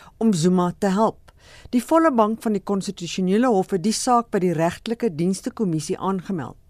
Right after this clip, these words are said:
Na verskeie vertragings en twaalf jaar later word die tribunaal na Hlophe se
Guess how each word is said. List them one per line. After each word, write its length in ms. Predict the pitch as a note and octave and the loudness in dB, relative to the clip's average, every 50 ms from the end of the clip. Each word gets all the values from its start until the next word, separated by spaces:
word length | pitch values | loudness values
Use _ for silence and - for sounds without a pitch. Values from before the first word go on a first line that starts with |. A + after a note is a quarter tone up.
| _ _ _ _ _ _ - | _ _ _ _ _ _ 2
Na 160 | G#3 A#3 A#3+ | 2 2 2
verskeie 600 | - D#4 B3+ - - - - D4 D4 D4+ D4+ D4 | 2 0 -2 -2 -2 0 2 4 4 4 4 2
vertragings 960 | - - - - - - C#4 C4+ C4 C4 C4+ A#3+ - - B3 A#3+ A#3 - - - | 0 -2 -6 -8 -4 0 4 6 6 6 6 4 0 0 0 0 0 -2 -4 -6
en 180 | - G3 F#3 - - | -4 -4 -4 -4 -4
twaalf 360 | C4+ C4+ C#4+ D4 D4+ C#4+ - | 0 2 4 4 4 4 2
jaar 300 | A3 G3+ F#3 F3+ F3+ E3+ | 2 2 4 2 2 0
later 640 | D#3+ C#3+ D3+ E3 F#3 G#3 A3 - - D#3+ C#3 - - - - - - - - | 0 0 2 2 2 2 0 0 -2 -4 -4 -4 -8 -16 -20 -20 -20 -18 -12
word 280 | - C3+ F#3 G#3 B3+ B3+ | -2 2 4 4 4 4
die 140 | D#4 D4+ D4+ - | 2 0 0 0
tribunaal 600 | C#4 C4 G#3+ A3+ G#3+ G3+ F3+ D#3 E3 G3+ A#3+ B3 | -2 -2 0 0 0 0 0 0 0 0 0 0
na 260 | A3+ F#3 D3+ C#3+ D3+ D#3 - | 0 0 -2 -2 -4 -6 -2
Hlophe 380 | - B3+ C4 B3+ - C4+ B3+ A3+ | 0 2 2 2 0 0 -2 -2
se 200 | - - A#3+ | -2 -4 -6